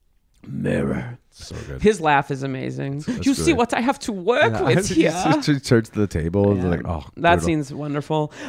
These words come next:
Speaker 1: I mean, that's the thing. At the end of the day, I think that this movie is much more complicated and interesting than I, than I remember it being.
Speaker 2: Yeah.
Speaker 1: Without any of the,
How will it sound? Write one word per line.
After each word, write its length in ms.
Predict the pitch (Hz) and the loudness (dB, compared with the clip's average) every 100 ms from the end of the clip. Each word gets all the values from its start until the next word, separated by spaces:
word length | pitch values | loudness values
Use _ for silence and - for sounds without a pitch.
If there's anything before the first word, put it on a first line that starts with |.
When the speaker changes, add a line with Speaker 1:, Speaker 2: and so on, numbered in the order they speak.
| - | -2
Speaker 1:
I 60 | 302 | 2
mean, 180 | 330 294 | 2 0
that's 200 | - 359 | -2 -2
the 60 | 254 | 0
thing. 180 | 190 - | 0 0
At 100 | 226 | -2
the 80 | |
end 100 | 311 | 0
of 40 | 294 | 0
the 40 | 214 | 2
day, 320 | 208 165 160 | 4 4 2
I 80 | 180 | -2
think 240 | 185 220 185 | -2 -2 -2
that 160 | 165 - | -4 -2
this 220 | 160 175 | -2 0
movie 320 | - 165 156 147 | 2 2 4 2
is 120 | 139 | 2
much 320 | 156 160 - | 0 -2 -2
more 120 | 156 | -4
complicated 720 | 139 - 135 - - 147 139 135 | -4 -4 -4 -4 -4 -2 -2 -4
and 120 | 139 | -6
interesting 500 | 139 135 135 139 120 | -8 -10 -10 -10 -10
than 100 | - | -8
I, 280 | - - 57 | -6 -6 -8
than 140 | - 57 | -10 -8
I 60 | |
remember 480 | 60 60 64 65 - | -8 -8 -10 -12 -10
it 200 | - - | -12 -14
being. 520 | - - - - - - | -16 -14 -12 -12 -12 -4
Speaker 2:
Yeah. 420 | 160 220 92 71 - | 2 4 4 -2 -4
Speaker 1:
Without 340 | 160 160 160 147 | -2 2 2 2
any 200 | 139 139 | 0 -4
of 140 | 139 | -6
the, 300 | 127 123 - | -8 -6 -6